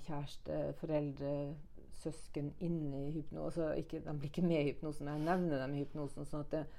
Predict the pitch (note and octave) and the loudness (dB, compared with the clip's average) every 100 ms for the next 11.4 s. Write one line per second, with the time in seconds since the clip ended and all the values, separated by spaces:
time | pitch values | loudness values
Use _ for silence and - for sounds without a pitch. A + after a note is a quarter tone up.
0 | - - - D3+ E3 D#3+ - - D3 - | -12 -12 -6 -2 0 -2 -2 -4 -4 -4
1 | - - D#3 D3+ C#3+ D4 - - - - | -6 -4 -2 0 0 -4 -6 -8 -4 -2
2 | - - D3+ D3 - F3 - - D3 D3 | -2 -2 -4 -4 -6 -6 -6 -4 -4 -2
3 | E3 D#3 D3+ D#3+ D#3 D3+ D3 - - - | -2 -2 -2 -2 0 0 -2 -10 -10 -10
4 | - - - F#3+ F3+ D3 - D3+ - - | -10 -6 2 4 4 0 -4 -4 -4 -4
5 | D#3 D#3+ D3+ D3 - - - D#3+ C#3 C#3+ | -4 -2 -2 -4 -8 -10 2 6 6 4
6 | - E3+ E3 C#3 C#3 D#3 D3 D3 - - | 0 2 2 0 -2 -2 -2 -4 -8 -4
7 | - D#3+ D3 C#3+ D3 D3 A#2+ - - D3 | 0 2 2 0 0 -2 -4 -4 -4 -4
8 | - - - - - - - - D#3 D3+ | -6 -12 -10 -10 -8 -8 -8 -6 -2 0
9 | C#3+ C#3 C#3 - D3 E3 E3 D#3 - - | 2 0 -2 -6 -4 -2 0 -2 -4 -4
10 | D#3+ - E3 D#3+ D#3+ D3 D3+ F3 D#3+ D3+ | -4 -2 -4 -2 0 0 0 0 2 0
11 | D3 - D3+ D3+ | -2 -4 -2 0